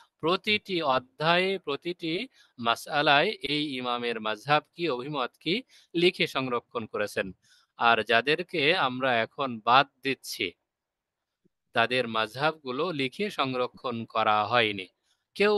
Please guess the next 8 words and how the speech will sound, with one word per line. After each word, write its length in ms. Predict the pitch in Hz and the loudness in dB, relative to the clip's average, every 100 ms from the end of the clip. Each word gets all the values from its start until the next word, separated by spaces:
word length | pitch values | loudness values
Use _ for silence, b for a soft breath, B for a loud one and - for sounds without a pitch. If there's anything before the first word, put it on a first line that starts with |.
| 190 | 0
চাইলো, 460 | - 143 139 131 120 | 4 6 6 4 0
"আমি 220 | 123 175 139 | 0 -2 -8
ইসহাক 360 | - - 151 143 | -6 -2 -2 -2
ইবনে 240 | 127 123 117 | -6 -6 0
রাহওয়াইর 580 | 107 113 127 143 143 110 | 0 0 -4 -2 -2 -2
মাযহাব 420 | 107 107 120 113 | -4 -2 -4 -4
মানব, 300 | 113 113 104 95 - _ _ _ _ _ _ _ - | -2 -2 -2 -10 -16 _ _ _ _ _ _ _ -4
আমি 240 | 131 139 | -2 -2